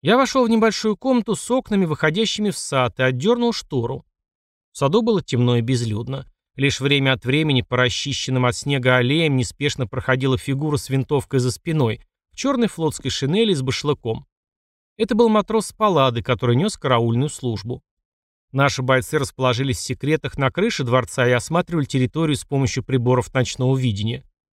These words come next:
Постояв немного у окна и полюбовавшись на сад, я почувствовал, что мои глаза слипаются. Я подошел к кровати, разделся и лег.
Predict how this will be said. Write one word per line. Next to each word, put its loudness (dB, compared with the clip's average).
Постояв 0
немного 2
у 6
окна 2
и 2
полюбовавшись 0
на 0
сад, -2
я 0
почувствовал, -4
что -6
мои 2
глаза 0
слипаются. -4
Я 2
подошел 0
к -20
кровати, 2
разделся 0
и -2
лег. 0